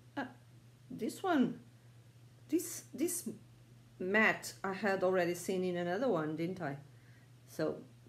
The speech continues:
anyway, I haven't looked at it either. Then this one here is ten crochet flowers. I think that these flowers appear already in the other book, two hundred. As I said,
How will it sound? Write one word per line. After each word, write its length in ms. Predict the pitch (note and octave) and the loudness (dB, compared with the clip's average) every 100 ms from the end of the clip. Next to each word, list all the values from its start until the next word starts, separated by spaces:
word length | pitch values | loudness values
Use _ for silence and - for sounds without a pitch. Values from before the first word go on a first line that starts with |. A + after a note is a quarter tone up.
| - | -6
anyway, 400 | F3+ D#3 C#3 B2 - - - | -2 -2 -4 -6 -14 -14 -4
I 80 | F3+ | -2
haven't 440 | G3+ F#3+ F3 - - | 0 0 -2 -6 -6
looked 260 | F3+ E3 D3 | -4 -2 -4
at 140 | D3 | -6
it 200 | D3+ - - | -10 -10 -10
either. 280 | D3+ C#3+ D3+ E3 - - - - - - - - | -6 -4 -6 -8 -18 -20 -20 -20 -20 -20 -20 -8
Then 400 | - G#3+ A3+ - | 2 4 4 0
this 280 | E3+ D4 - | 2 2 4
one 320 | C4 A3+ G#3 | 6 6 6
here 320 | F#3+ - A#3 G3+ | 2 2 6 6
is 320 | F#3+ - - | 4 0 -10
ten 280 | - D4 A#3+ | 0 2 2
crochet 380 | - A3 A3 G#3+ | 2 2 4 0
flowers. 500 | - A#3 G3 F#3 F#3+ | 0 4 6 6 4
I 80 | D#4 | 0
think 240 | - E4 | 2 2
that 160 | B3+ B3 | 2 2
these 180 | B3+ - | 2 0
flowers 380 | - A3+ A3 | 4 4 6
appear 440 | A3 A3+ A3+ G#3+ G3+ - - - - - | 2 2 4 4 2 -8 -20 -20 -18 -2
already 400 | G3+ G3+ G3+ G#3+ | 2 4 4 4
in 140 | G3 | 2
the 100 | F#3 | 4
other 160 | F#3 F3 | 4 4
book, 400 | D#3 F3 E3+ - - | 2 0 0 -10 -2
two 120 | F#3+ | 0
hundred. 400 | F3+ E3 E3 F3 - | 2 2 2 0 0
As 120 | A3 | 2
I 80 | B3 | 4
said, 460 | B3 - F3+ D#3+ | 2 4 4 2